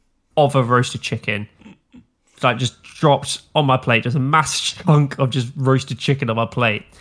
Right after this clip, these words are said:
I was like, "Holy shit." <laughs> And then obviously I go on and get my veg, and then,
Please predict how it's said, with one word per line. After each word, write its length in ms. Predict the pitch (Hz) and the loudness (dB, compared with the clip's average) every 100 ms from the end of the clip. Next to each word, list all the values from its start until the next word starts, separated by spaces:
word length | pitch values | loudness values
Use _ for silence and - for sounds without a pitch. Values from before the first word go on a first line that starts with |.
| _ _ - | _ _ -2
I 60 | |
was 120 | 127 120 | 0 2
like, 180 | 117 139 - | 0 -2 -4
"Holy 360 | 180 180 120 | -2 0 -2
shit." 440 | 131 - 151 117 - | -4 2 2 2 0
<laughs> 720 | - - - _ _ _ _ - | -4 -6 -16 _ _ _ _ -2
And 120 | 131 | 2
then 80 | 135 | 2
obviously 220 | 123 127 | 2 0
I 20 | |
go 220 | 117 123 | 2 2
on 80 | 120 | 2
and 60 | 117 | 0
get 100 | - | -2
my 120 | 117 | -4
veg, 440 | 113 107 107 - - | -2 -2 -2 -8 -10
and 180 | 131 117 | -6 -4
then, 360 | 110 110 110 | -4 -6 -10